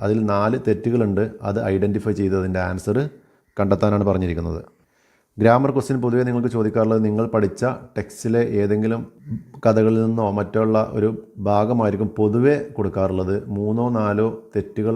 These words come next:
ഉൾപ്പെട്ട ഒരു പാരഗ്രാഫ് തരും, അത് കറക്റ്റ് ചെയ്ത് എഴുതാനായിരിക്കും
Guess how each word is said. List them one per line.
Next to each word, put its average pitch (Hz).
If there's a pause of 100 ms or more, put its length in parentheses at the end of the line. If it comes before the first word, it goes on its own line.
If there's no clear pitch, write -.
(140)
ഉൾപ്പെട്ട 98 (300)
ഒരു 98
പാരഗ്രാഫ് 95
തരും, 98 (600)
അത് 90 (680)
കറക്റ്റ് 110
ചെയ്ത് 117 (100)
എഴുതാനായിരിക്കും 104